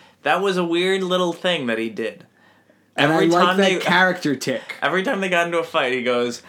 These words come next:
Speaker 2: "Let me
Speaker 1: "Hold
Speaker 2: try to
Speaker 1: on.
Speaker 2: reason with it."
Speaker 1: <laughs> Let me try and talk to him."
Speaker 2: I li-, I like that.
Speaker 1: That's
Speaker 2: That that's
Speaker 1: cool.
Speaker 2: like, a thing.
Speaker 1: Yeah.
Speaker 2: Um, this season did not start out great, but Dan and I were talking before we started recording, and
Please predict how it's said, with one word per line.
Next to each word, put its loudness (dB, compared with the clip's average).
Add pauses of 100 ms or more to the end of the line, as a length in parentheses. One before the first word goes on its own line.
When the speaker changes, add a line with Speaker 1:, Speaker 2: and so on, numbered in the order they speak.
Speaker 2:
"Let 4
me 6
Speaker 1:
"Hold 6
Speaker 2:
try 4
to 4
Speaker 1:
on. 4
Speaker 2:
reason 0
with -2
it." 0
Speaker 1:
<laughs> -6
Let -2
me -4
try 2
and -2
talk 0
to -2
him." -10 (320)
Speaker 2:
I 2
li-, 2
I 2
like 0
that. -4
Speaker 1:
That's -2
Speaker 2:
That -4
that's -2
Speaker 1:
cool. 0
Speaker 2:
like, -4
a -2
thing. -8
Speaker 1:
Yeah. -4 (420)
Speaker 2:
Um, 0 (640)
this 0
season 2
did 0
not 0
start 0
out 0
great, 0
but -6
Dan 0
and -2
I 0
were 0
talking -2
before -4
we -2
started -4
recording, -6 (760)
and 0